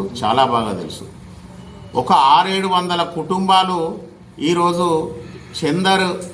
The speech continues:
పేరు చెప్పి రోడ్ల మీదకి వచ్చిన సందర్భం కూడా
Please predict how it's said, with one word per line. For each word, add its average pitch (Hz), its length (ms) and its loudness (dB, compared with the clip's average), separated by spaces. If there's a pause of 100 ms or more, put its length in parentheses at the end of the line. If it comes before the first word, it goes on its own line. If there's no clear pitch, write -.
(520)
పేరు 180 240 4 (100)
చెప్పి 180 220 4 (140)
రోడ్ల 180 420 4
మీదకి 175 300 0
వచ్చిన 170 240 0 (540)
సందర్భం 165 460 2 (120)
కూడా 165 200 4